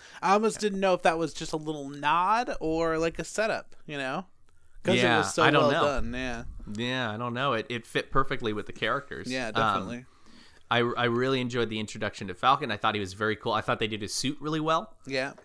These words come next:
Speaker 2: 'Cause, you know, there's the potential always with these characters to kinda <laughs> screw up the suit and make him look stupid.
Speaker 1: Be, like, real corny, yeah.
Speaker 2: Yeah, but his suit, his suit was really well done. I liked the, I liked how they did the wings.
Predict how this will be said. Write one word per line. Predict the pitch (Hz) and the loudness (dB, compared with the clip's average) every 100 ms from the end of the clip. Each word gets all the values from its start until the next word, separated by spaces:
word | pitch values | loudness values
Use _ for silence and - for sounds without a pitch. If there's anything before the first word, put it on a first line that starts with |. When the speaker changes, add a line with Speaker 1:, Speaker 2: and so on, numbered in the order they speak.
| - | -6
Speaker 2:
'Cause, | 123 | -2
you | 120 | 2
know, | 123 120 117 | 4 4 4
there's | 113 120 117 | 2 0 -2
the | 110 | -6
potential | 117 - 127 - 117 | -2 0 0 2 0
always | 104 117 120 107 | 4 4 4 2
with | 107 98 | -2 -6
these | 95 | -8
characters | - 104 92 101 90 | -4 -2 -2 -6 -10
to | 104 | -4
kinda | 127 104 | -4 -2
<laughs> | |
screw | - - 143 | -4 -2 0
up | 120 - | 0 -2
the | |
suit | - 123 147 | -4 -2 -2
and | - | -2
make | 101 104 | -6 -4
him | 95 | -6
look | 95 | -8
stupid. | - - 120 165 | -8 -6 -4 -4
Speaker 1:
Be, | 127 113 | -8 -8
like, | 110 110 | -8 -8
real | 117 110 | -8 -10
corny, | - 117 117 110 110 | -12 -12 -12 -12 -12
yeah. | 113 117 117 - - | -10 -12 -14 -18 -10
Speaker 2:
Yeah, | 113 117 117 110 90 | -2 2 2 2 -2
but | 85 98 | -4 -4
his | 131 123 | -2 -2
suit, | - 123 117 - | -2 0 0 -2
his | 120 113 | -6 -6
suit | - 117 | -8 -8
was | 101 101 | -8 -10
really | 104 107 | -4 -2
well | 107 98 | -2 -4
done. | 98 107 | -2 -2
I | 104 | -2
liked | 95 95 - | -4 -6 -6
the, | 98 82 71 | -6 -6 -8
I | 95 | -8
liked | 98 98 - - | -6 -8 -10 -4
how | 107 | -2
they | 92 | -2
did | 90 101 92 | -6 -8 -8
the | |
wings. | 95 95 92 92 - | -8 -6 -6 -8 -12